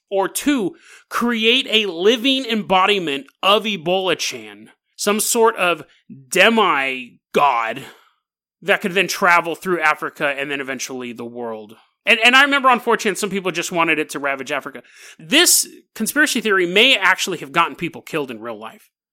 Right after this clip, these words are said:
because you had people in Africa who were already very, very suspicious of the white doctors in the area. And they would say, Hey, listen,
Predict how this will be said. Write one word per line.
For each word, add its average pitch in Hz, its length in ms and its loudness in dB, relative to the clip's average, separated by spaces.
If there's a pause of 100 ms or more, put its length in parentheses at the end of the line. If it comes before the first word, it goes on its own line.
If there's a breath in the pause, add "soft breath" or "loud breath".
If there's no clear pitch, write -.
(280)
because 190 320 0
you 240 140 0
had 247 220 2
people 220 240 -2
in 190 80 4
Africa 185 380 0
who 170 140 -6
were 156 160 -2
already 160 380 2
very, 139 540 0
very 135 280 -2
suspicious 139 580 -6
of 127 140 -12
the 127 80 -10
white 131 340 -4
doctors 123 680 -6
in 226 240 2
the 214 180 -2
area. 117 500 -6 (280)
And 180 160 0
they 208 140 4
would 269 140 -2
say, 202 340 4
Hey, 214 160 0
listen, 202 520 0